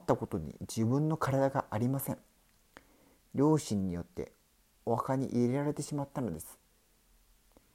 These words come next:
絹は地獄にも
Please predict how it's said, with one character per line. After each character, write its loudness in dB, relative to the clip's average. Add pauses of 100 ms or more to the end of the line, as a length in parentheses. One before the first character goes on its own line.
(1600)
絹 0
は -4 (160)
地 0
獄 6
に 2
も 0